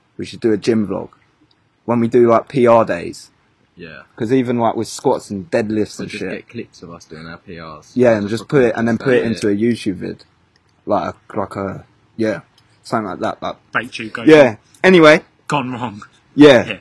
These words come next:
Speaker 3: clip it to me. <laughs>
Speaker 1: So, yeah, it's gonna be, we've got some shit coming soon, so stay tuned.
Speaker 3: Yeah, big movements. So you better
Speaker 1: Stay
Speaker 3: count them.
Speaker 1: tuned. And
Speaker 3: Speaking
Speaker 1: also, when we're doing our gym stuff, we can also show in a little,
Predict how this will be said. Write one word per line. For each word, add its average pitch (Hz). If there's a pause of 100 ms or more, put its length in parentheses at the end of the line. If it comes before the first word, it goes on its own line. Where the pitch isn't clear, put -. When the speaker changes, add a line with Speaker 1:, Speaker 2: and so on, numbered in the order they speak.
(120)
Speaker 3:
clip -
it -
to -
me. 95
<laughs> - (200)
Speaker 1:
So, 123 (400)
yeah, 123
it's 104
gonna 147
be, 131 (640)
we've 120
got 185
some 143
shit -
coming 127
soon, 110
so 101
stay 123
tuned. 135
Speaker 3:
Yeah, 113 (140)
big 170
movements. 143 (160)
So -
you 117
better 151
Speaker 1:
Stay 165
Speaker 3:
count 143
them. -
Speaker 1:
tuned. 160 (280)
And 151
Speaker 3:
Speaking 190
Speaker 1:
also, 160 (100)
when 156
we're 170
doing 156
our 147
gym 147
stuff, 120
we 123
can 135
also 127 (320)
show 147
in 143
a 139
little, 135